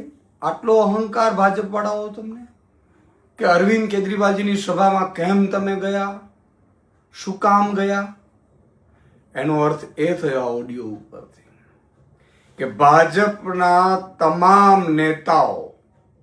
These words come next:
ભાજપ આખી પાર્ટી દલિત વિરોધી માનસિકતા ધરાવે છે.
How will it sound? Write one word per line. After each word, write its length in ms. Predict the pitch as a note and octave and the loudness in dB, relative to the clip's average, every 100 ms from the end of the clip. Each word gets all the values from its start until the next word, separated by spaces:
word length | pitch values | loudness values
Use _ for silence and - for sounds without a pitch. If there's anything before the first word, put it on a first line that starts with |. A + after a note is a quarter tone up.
| _ | _
ભાજપ 540 | - B2+ C#3+ D3+ F#3 E3+ | -8 0 2 2 -2 0
આખી 280 | D3+ D3+ D3+ | -2 -2 -10
પાર્ટી 800 | - D#3 E3 D#3 - A#2 G2 - _ _ _ _ _ _ _ | -2 0 0 -2 -10 -16 -16 -20 _ _ _ _ _ _ _
દલિત 640 | A2 C#3 D3+ G3 G#3+ F3+ | -10 -2 0 0 -2 -6
વિરોધી 460 | C#3 D3+ D#3+ D3+ | -4 0 2 2
માનસિકતા 680 | C#3 C3 C3 - C3 - A#2 | -2 -2 -6 -8 -14 -12 -12
ધરાવે 440 | G2 G2 F#2+ - - | -12 -14 -16 -16 -20
છે. 200 | - | -20